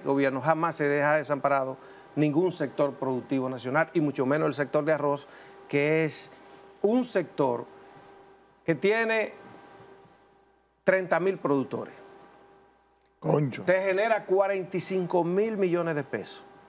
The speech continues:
Speaker 1: en, eh, en el año. Este sector tiene ochenta mil empleos directos y más de doscientos mil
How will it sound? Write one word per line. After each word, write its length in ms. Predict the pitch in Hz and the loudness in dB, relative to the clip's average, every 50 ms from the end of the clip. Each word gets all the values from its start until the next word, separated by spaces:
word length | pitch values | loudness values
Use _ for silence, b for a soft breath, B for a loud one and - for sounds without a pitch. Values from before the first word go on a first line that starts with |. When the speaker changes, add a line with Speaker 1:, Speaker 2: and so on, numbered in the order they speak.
| - - - - - | -20 -20 -20 -10 -6
Speaker 1:
en, 260 | - 131 135 131 - - | -4 -2 -2 -2 -2 -2
eh, 420 | - 127 123 120 113 107 98 - - - - - | -4 -4 -2 -4 -4 -6 -8 -10 -14 -14 -6 -2
en 160 | 143 151 160 | 0 2 2
el 100 | 151 135 | 2 2
año. 300 | 131 117 113 107 104 92 76 - - - B B B B B B B B B B - _ | 0 0 -2 -6 -10 -14 -16 -18 -20 -20 B B B B B B B B B B -8 _
Este 240 | - 160 180 - 202 | -2 0 2 2 2
sector 480 | 170 190 175 - - 208 208 202 208 - - - - - - - - - - - - | 2 0 0 2 2 2 2 2 -2 -6 -12 -20 -20 -20 -20 -20 -20 -20 -20 -6 0
tiene 500 | 190 196 214 220 214 208 202 196 196 - - - - - - - | 2 2 4 4 2 2 0 0 -2 -6 -14 -20 -20 -20 -8 -2
ochenta 680 | - 185 196 185 190 185 185 190 185 175 175 190 175 175 | 0 0 0 2 2 2 2 2 0 0 2 2 2 2
mil 580 | 170 170 185 196 220 240 247 233 240 233 233 - - - - - | 2 0 0 2 2 2 2 0 0 -2 -6 -8 -12 -6 -2 0
empleos 680 | 175 180 175 160 - - 185 196 196 196 202 196 202 196 - - - - - - | 2 2 0 0 0 2 2 2 2 0 -2 -4 -6 -8 -12 -18 -20 -18 -12 -6
directos 680 | 151 135 175 180 180 202 220 180 - - - - 160 - - - | -2 2 2 2 4 2 0 -2 -4 -8 -8 -8 -8 -4 0 0
y 80 | 160 | 2
más 180 | 156 165 175 185 | 2 2 2 2
de 120 | 185 185 | 0 0
doscientos 580 | 165 170 147 - - 165 156 151 143 131 147 139 | 0 0 0 0 0 0 0 0 0 0 0 2
mil 320 | 151 175 196 208 208 202 | 2 2 2 0 -2 -4